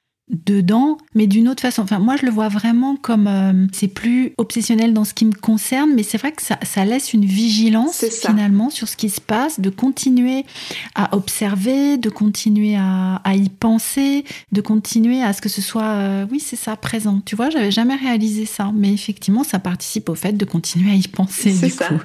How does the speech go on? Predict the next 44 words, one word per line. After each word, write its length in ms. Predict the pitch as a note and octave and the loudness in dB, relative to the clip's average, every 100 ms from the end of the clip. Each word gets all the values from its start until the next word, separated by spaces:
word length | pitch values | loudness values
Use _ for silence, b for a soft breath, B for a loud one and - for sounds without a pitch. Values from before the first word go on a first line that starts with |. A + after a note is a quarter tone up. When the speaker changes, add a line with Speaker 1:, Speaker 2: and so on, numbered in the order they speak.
| - | -4
Speaker 2:
exactement. 260 | - G3 F3 | -2 0 0
Speaker 1:
alors 180 | G3 | 0
que 60 | F#3+ | 0
ça 100 | G3 | -2
pourrait 180 | F#3+ G#3+ | 0 0
être 100 | G#3 | 2
un 100 | F#3 | 4
non-sujet 520 | G3+ A3+ - A3+ G#3 | 4 2 0 2 2
Speaker 2:
Exactement. 600 | G3 F#3+ F#3+ F#3 F#3+ F#3+ | 0 0 0 0 -2 -4
Speaker 1:
en 20 | E3+ | -4
fait. 60 | - - | -6 -2
Ouais, 400 | A#3 B3+ B3+ A3+ | 0 0 -2 -4
ouais, 180 | G#3+ A#3+ | -2 -2
ouais. 260 | A#3 G#3+ G#3 - G#3 | 0 -2 -4 -8 -8
Speaker 2:
Exactement. 480 | G3 F#3+ G3 F#3 F#3+ | -8 -8 -10 -8 -4
Speaker 1:
Oui, 400 | A#3 B3 A#3+ G#3+ | -2 0 0 -2
c'est 120 | - | -2
intéressant. 280 | G3 G3 F#3+ | -2 -2 -2
Speaker 2:
Et 40 | G3+ | -2
c'est 100 | A3 | 0
pour 80 | |
ça 100 | C4 | 0
qu'aujourd'hui, 480 | C4 A3+ A3 G#3+ C#4+ | 0 0 -2 0 0
je, 320 | C4 A3 G#3 | 2 0 0
je 120 | G#3 A3 | 0 -2
m'oriente 340 | A3 G#3+ A3 | -2 -2 -2
plus 260 | A3 C4 G#3+ | -2 -4 -2
dans 240 | F#3+ G#3 | -4 -4
ce, 220 | - - - | -6 -10 -12
ce, 200 | - - _ - | -10 -12 _ -16
ce 200 | - C#4 | -6 -4
sur 160 | C4+ B3 | -2 -4
quoi 80 | B3 | -4
je 100 | G#3+ | -4
coach 380 | G#3 B3+ B3 - | -4 -6 -6 -8
personnellement 560 | - A#3 - A#3 A3+ A3+ | -8 -6 -2 -2 0 -2
au 40 | |
quotidien. 500 | A3 G#3 - F#3+ B3+ - B B B - | -4 -6 -6 -6 -6 -6 B B B -8
C'est 160 | A3+ | -4
beaucoup 280 | G#3 B3 B3 | -2 -2 -2
plus 380 | - B3+ B3+ - | 0 -2 -2 -6
les 80 | G#3 | -4
relations 320 | G#3 G#3 A3+ | -4 -4 -4
amoureuses, 580 | G#3 G#3+ G#3+ A3 A3 | -4 -4 -2 -2 -2